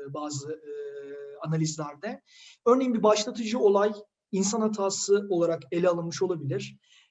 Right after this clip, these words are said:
Yanlış vana açılması, hatalı bir vananın açılması. Yani işte yüz iki nolu vananın açılması değil de onun yerine iki yüz iki nolu vananın açılması bir kök sebep olabilir. Hatalı bir kimyasal beslemiş olabiliriz. Yüksek sıcaklıkta bir kimyasal beslemiş olabiliriz.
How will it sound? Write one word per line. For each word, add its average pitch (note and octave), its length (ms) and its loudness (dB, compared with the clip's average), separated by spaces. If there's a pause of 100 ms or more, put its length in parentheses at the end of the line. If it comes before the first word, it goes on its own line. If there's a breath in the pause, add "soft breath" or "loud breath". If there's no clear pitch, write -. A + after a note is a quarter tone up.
(140)
Yanlış G#3 460 6
vana G3+ 180 4
açılması, C#3+ 520 -4
hatalı F3+ 380 -2
bir E3 120 -4
vananın E3+ 340 -2
açılması. C#3 500 -10
Yani D#3 220 -12
işte E3+ 380 -8 (320)
yüz F#3+ 240 -4
iki - 220 -4
nolu E3 280 2
vananın D#3+ 280 -4
açılması E3 480 -8
değil G3+ 240 -4
de F#3+ 100 0
onun F#3+ 160 -4
yerine F3 220 -2
iki G#3 200 -4
yüz G3 140 0
iki - 160 -10
nolu C#3+ 240 -8
vananın C#3 320 -10
açılması D#3+ 420 -10
bir G#3 160 -2
kök G3+ 200 2
sebep F#3+ 340 -2
olabilir. D#3+ 480 -2 (140)
Hatalı G#3 380 4
bir F3+ 100 -6
kimyasal E3+ 520 -4
beslemiş F#3+ 400 -4
olabiliriz. F#3+ 480 -2 (240 soft breath)
Yüksek G3 320 -2
sıcaklıkta D#3 520 -6
bir C#3+ 120 -8
kimyasal D3 500 -8
beslemiş F3+ 400 -6
olabiliriz. F#3 460 2